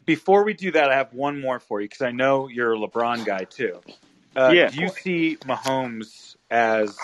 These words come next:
Speaker 1: the LeBron to Brady's M J? Is this a possibility that he can surpass this guy?
Speaker 2: I got the Mahomes as the,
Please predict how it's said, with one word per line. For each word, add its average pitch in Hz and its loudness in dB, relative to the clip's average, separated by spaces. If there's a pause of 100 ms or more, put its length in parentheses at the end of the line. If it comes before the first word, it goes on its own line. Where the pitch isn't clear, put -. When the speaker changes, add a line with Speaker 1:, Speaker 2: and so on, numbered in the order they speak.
(560)
Speaker 1:
the 127 2
LeBron 120 2 (140)
to 120 -2 (140)
Brady's 104 0 (100)
M 104 -4
J? 85 -10 (440)
Is 127 4
this 170 4
a 147 0
possibility 131 4
that 107 -2
he 110 -10
can 113 -12
surpass - 0
this 92 -14
guy? - -12 (1040)
Speaker 2:
I 233 4
got 359 6
the 165 -2 (160)
Mahomes 175 2
as 147 4
the, 135 2